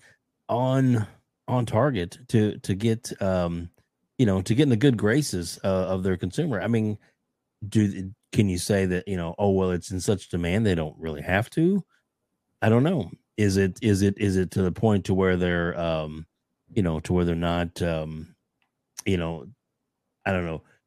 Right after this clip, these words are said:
The, the big picture that's coming their way, even though, you know, they're having, they have a good, you know, good, decent lineup coming out for the, for the holiday season, you know, <clears throat> maybe they see the writing on the wall,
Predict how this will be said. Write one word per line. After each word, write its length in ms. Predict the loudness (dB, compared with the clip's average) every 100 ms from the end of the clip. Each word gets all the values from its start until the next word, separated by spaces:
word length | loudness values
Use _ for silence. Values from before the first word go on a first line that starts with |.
| _
The, 100 | 2
the 180 | 4 2
big 340 | 6 6 6 6
picture 440 | 4 4 2 4
that's 240 | 4 2
coming 300 | 2 4 4
their 160 | 4 4
way, 300 | 4 4 4
even 400 | 2 4 4 4
though, 240 | 4 4 2
you 100 | 0
know, 60 |
they're 180 | 0 -2
having, 360 | 0 0 -2 -4
they 160 | -4
have 200 | -2 -2
a 60 | 0
good, 340 | 2 2 2
you 80 | 0
know, 180 | 0 -2
good, 360 | -2 -4 -4 -6 -4
decent 340 | 0 0 -2 -2
lineup 420 | -2 -2 -4 -6
coming 240 | -2 0 0
out 260 | -2 -4
for 220 | 0 2
the, 240 | 2 0 -2
for 120 | -2
the 80 | 0
holiday 360 | 2 2 2 0
season, 460 | 2 2 2 0 -4 _ _ _ _ 2
you 120 | 4
know, 300 | 4 2 -2 _
<clears throat> 120 | _
maybe 480 | -4 -2 2 4 4
they 120 | 4
see 580 | 2 2 4 6 4 2
the 140 | 0 0
writing 360 | 0 0 0
on 80 | -2
the 80 | 0
wall, 480 | 0 2 0 -2